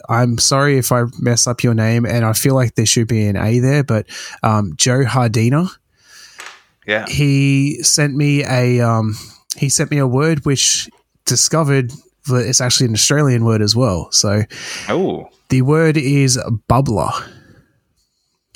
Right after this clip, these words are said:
Speaker 2: Bubbler.
Speaker 1: I feel like it could be Canadian as well, but I don't know. We'll see. Bubbler.
Speaker 2: Yeah.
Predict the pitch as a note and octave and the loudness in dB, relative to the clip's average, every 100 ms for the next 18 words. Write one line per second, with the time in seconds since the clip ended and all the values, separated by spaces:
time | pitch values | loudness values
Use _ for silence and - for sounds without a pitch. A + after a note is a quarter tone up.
0 | - F#2+ D#3 G2 E2 - E3 D#3 D3+ C#3+ | -2 0 0 0 0 0 0 2 2 0
1 | - D3+ C#3+ C3 - A#2+ A#2 B2+ B2+ B2 | -2 -2 0 -2 0 2 2 2 2 2
2 | A2+ A2 A#2 B2+ B2 G#2+ - _ _ - | 2 2 2 2 0 -2 -4 _ _ -10
3 | G2+ G2+ F#2+ F#2+ F#2+ - F2 - _ _ | -6 -4 -2 -2 0 -2 -4 -10 _ _
4 | _ _ _ _ - G#2+ - C#3 B2 | _ _ _ _ -6 -4 -4 -4 -4